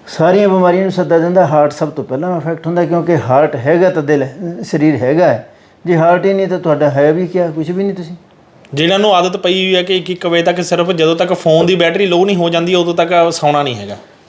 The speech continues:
Speaker 1: ਦੇਖੋ ਸਰ, ਮਾੜੇ ਸਮਾਜ ਦੀ ਤਾਂ ਮੈਂ ਕੋਈ ਗੱਲ ਨਹੀਂ ਕਰੂੰਗਾ। ਮੈਂ ਕਿਉਂ ਕਿਸੇ ਨੂੰ ਬਲੇਮ ਕਰਾਂ? ਅਗਲਾ ਸਵਾਰੀ ਆਪਣੇ ਸਮਾਨ ਦੀ ਆਪ ਜ਼ਿੰਮੇਵਾਰ ਹੈ। ਰੋਡਵੇਜ਼ ਦੀ ਬੱਸਾਂ 'ਚ ਲਿਖਿਆ ਵਾ,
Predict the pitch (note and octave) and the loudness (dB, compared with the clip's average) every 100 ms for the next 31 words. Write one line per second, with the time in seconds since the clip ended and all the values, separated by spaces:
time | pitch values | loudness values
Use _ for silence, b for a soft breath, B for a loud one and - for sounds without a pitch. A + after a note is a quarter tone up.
0 | - - - - A3 A#3+ G#3+ G#3 F#3+ F#3 | -20 -20 -20 -2 -2 2 2 2 2 2
1 | F3 E3+ F3 E3+ E3 D#3+ E3+ D#3+ D3+ C3+ | 2 2 2 2 2 0 -2 0 2 2
2 | A#2+ B2 B2+ C3+ D3+ D3 D3 D3+ C#3+ C#3 | 0 -2 -2 -2 0 2 0 -2 -4 -4
3 | D3 C#3 C#3+ D3 D3 D3+ C#3+ C3+ C#3 C3 | -2 0 0 0 0 2 2 0 2 2
4 | C#3 C3+ C3+ B2 C3 B2+ C3 C3+ A#2+ A#2 | 2 0 -2 -2 0 0 2 2 2 0
5 | A#2 A#2 A#2 A#2+ C3 A#2+ B2+ B2+ C3 B2 | -2 0 0 2 2 0 0 2 2 2
6 | A#2 C3 F#3+ F#3 C3 A#2+ B2 F2 | 0 -2 0 0 0 -2 -4 -6